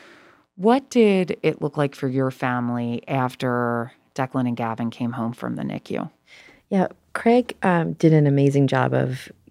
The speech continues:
Speaker 2: engaging with early intervention shortly after we got home from the nicu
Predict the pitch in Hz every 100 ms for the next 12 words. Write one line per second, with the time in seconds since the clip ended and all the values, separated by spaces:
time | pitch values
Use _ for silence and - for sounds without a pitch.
0 | - 165 147 143 143 139 139 135 - 131
1 | 135 131 127 131 131 127 131 131 - 151
2 | - 151 139 127 - 139 131 - 139 127
3 | 127 131 127 123 180 196 175 - 139 127
4 | 127 - 139 127